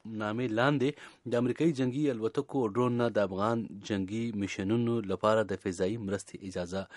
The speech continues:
هم ورکړه شوې ده. ورځپاڼه لیکي چې اوس، اوس د لاسلیک کړې شوې دغه حکم نامې لاندې به افغانستان کې امریکایي پوځیان د یو کال لپاره جنګي کارواییو کې نیغ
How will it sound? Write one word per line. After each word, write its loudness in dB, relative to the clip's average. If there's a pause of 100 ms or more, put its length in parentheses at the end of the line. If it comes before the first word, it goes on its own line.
(380)
هم -2
ورکړه -4
شوې -2
ده. -2 (560)
ورځپاڼه 8
لیکي 4
چې -4
اوس، 6
اوس -2
د -2
لاسلیک 0
کړې 0
شوې 0
دغه 0 (120)
حکم -2
نامې 0 (120)
لاندې 6
به 4 (300)
افغانستان 6
کې 4
امریکایي 2
پوځیان 4
د -2
یو 2
کال 2
لپاره 2
جنګي -2
کارواییو 0
کې -8 (120)
نیغ 2